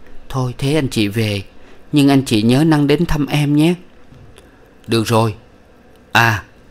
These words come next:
thế mai cứ để cho anh Khả đến thăm, để anh ấy xem tình hình rồi thuốc thang cho dễ."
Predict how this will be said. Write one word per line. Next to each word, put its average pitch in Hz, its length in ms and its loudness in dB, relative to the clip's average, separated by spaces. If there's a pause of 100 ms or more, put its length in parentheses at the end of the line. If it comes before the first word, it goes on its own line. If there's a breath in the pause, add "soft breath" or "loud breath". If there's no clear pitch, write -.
(580)
thế 135 400 6
mai 120 280 2
cứ - 140 4
để 107 180 2
cho 127 180 2
anh 127 160 0
Khả 98 180 -4
đến 143 200 0
thăm, 135 220 -4 (540)
để 110 360 2
anh 120 240 -2
ấy 117 180 2
xem 117 240 -2
tình 101 220 -2
hình 101 240 -2
rồi 101 260 0
thuốc 143 220 -4
thang 131 180 0
cho 131 100 0
dễ." 104 320 0